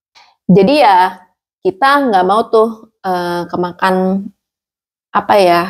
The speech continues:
eh, zaman bahwa, oh ya, harus menjalankan, eh, hubungan seks sebelum, eh, menikah, untuk test drive dulu, untuk,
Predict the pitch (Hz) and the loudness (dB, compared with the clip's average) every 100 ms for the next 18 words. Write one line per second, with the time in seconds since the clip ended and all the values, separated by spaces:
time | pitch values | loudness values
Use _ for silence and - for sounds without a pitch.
0 | 196 180 170 165 165 165 160 170 190 _ | -4 -2 -2 -2 -2 -2 -4 -6 -12 _
1 | _ - 175 185 170 185 185 190 165 170 | _ -6 0 0 2 2 2 0 0 -2
2 | 165 170 _ _ - 247 262 254 254 208 | -4 -6 _ _ -2 2 4 2 0 -4
3 | 208 208 196 185 175 175 196 202 202 208 | -6 -6 -4 -2 -4 -4 -6 -4 -6 -8
4 | _ _ _ _ 180 170 180 190 180 180 | _ _ _ _ -4 -4 0 2 2 0
5 | 175 185 214 214 208 - 196 175 170 175 | -2 -2 0 0 -2 -2 0 2 4 4
6 | 165 170 170 185 _ _ _ _ _ - | 2 -2 -4 -8 _ _ _ _ _ -10
7 | 185 180 175 175 180 175 - 214 214 214 | -8 -6 -2 0 2 0 0 0 2 2
8 | 214 - 180 165 - 156 170 - 180 196 | -2 -8 -6 -6 -4 -6 -6 -2 2 4
9 | 196 202 202 190 240 247 226 226 220 - | 4 2 0 -2 2 2 4 4 4 2
10 | 190 180 185 190 185 185 | -4 -8 -4 -2 -2 -4